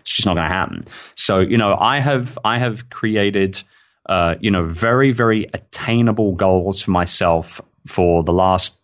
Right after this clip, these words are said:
twelve years of being an entrepreneur. And I have been able to grow my business year after year after year after year because I set those attainable goals. They're realistic, they're target orientated,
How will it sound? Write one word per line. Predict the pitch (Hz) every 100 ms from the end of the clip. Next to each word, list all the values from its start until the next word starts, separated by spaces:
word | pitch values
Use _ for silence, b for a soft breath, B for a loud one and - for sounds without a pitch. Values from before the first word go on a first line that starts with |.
| -
twelve | - 107 117 110
years | 101 107 92 - - - - _ -
of | 92
being | 95 90 85
an |
entrepreneur. | 82 80 - - 90 65 55 B B B -
And | 90 85 87
I | - 95
have | 98
been | 98 98
able | 92
to | 87
grow | 87 95
my | 95 92
business | 95 90 95 85
year | 87 85 101 107 107 113 113 b -
after | 90 85 82
year | 76 87 98 98 98 98 - _
after | 90 82 -
year | 80 85 92 92 87 90 - -
after | 87 80 92
year | 85 95 85 76
because | - 95 - - 147 98 85
I | -
set | 90 104
those | - 85
attainable | 82 - 98 120 135
goals. | 117 110 110 b b -
They're | 87
realistic, | 82 85 78 76 104 123 - 147 - - b b -
they're | 78 73
target | - 107 110 120 104
orientated, | 104 98 98 92 95 92 92 92